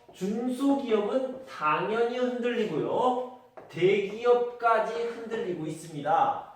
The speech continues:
중소기업은 물론이려니와 대기업까지 흔들리고 있습니다. 이렇게 표현할 수 있겠습니다. 자, 이 식당, 고기를 파는 식당인데요.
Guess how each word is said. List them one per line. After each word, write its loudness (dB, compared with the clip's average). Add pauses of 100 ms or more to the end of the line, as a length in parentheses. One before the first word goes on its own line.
(340)
중소기업은 0
물론이려니와 0
대기업까지 -4
흔들리고 -6
있습니다. -2
이렇게 -6
표현할 -2
수 -6
있겠습니다. -8 (1000)
자, 4
이 -4
식당, 2 (120)
고기를 0
파는 0
식당인데요. -2